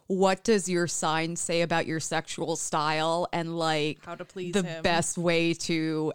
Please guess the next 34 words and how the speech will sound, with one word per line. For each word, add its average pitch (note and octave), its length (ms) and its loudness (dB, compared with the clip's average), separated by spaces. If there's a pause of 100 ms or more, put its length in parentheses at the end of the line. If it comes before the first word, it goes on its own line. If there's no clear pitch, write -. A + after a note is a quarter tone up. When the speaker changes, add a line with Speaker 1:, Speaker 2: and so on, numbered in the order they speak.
Speaker 1:
ess D#3 280 0
a E3 80 0
D D#3 460 0
Speaker 2:
Yeah, B2 260 -4
Speaker 1:
based F#3 500 0
on F3+ 120 4
Speaker 2:
exactly. F3 100 0
Speaker 1:
your F3 160 4
astrological D#3 880 0
sign D3+ 560 -2
and D#3+ 180 -2
your D#3 120 -2
time C#3+ 280 -4
of C#3+ 80 -10
the - 60 -12
month. E2 340 -6
<laughs> - 120 2
Speaker 2:
Yeah. - 160 -6 (560)
So F3 480 -6
she - 180 -10
also F#3 180 -8
wrote F3+ 200 -8
to F3+ 80 -12
Harper's D#3+ 480 -14
Weekly B3 640 -10
and G#3 120 -8
Lippincott's, E3 580 -10
which F#3 120 -18
are B2 160 -10
also, - 240 -12
like, D#2 340 -14
bigger A2 240 -16
magazines. - 680 -16
Speaker 1:
Yep. F3 200 -12